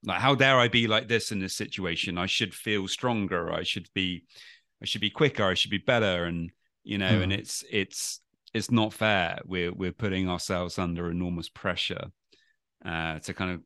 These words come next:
Speaker 1: come back to what you were talking about earlier at the start.
Speaker 2: Yeah.
Speaker 1: You know, it's, um, so yeah, using, using the breath to, to,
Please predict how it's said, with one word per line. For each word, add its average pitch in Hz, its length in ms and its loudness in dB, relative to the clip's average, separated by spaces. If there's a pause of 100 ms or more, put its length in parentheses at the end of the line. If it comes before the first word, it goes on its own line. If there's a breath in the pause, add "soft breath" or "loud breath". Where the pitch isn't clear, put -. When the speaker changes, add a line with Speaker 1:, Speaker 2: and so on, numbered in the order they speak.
(140)
Speaker 1:
come 95 160 -4
back 87 160 -4
to - 120 -14
what 92 120 -8
you 90 80 -8
were 92 60 -6
talking 110 360 -2
about 98 300 4
earlier 110 320 4
at 95 100 -2
the 95 60 -10
start. 101 460 4
Speaker 2:
Yeah. 87 100 -2 (500 loud breath)
Speaker 1:
You 101 160 -2
know, 90 320 0
it's, - 360 -6
um, 90 500 2 (180)
so - 160 2
yeah, 104 220 6
using, 107 640 4
using 113 460 4
the 101 60 0
breath 98 440 0 (760)
to, 85 540 -2 (200)
to, 87 200 -4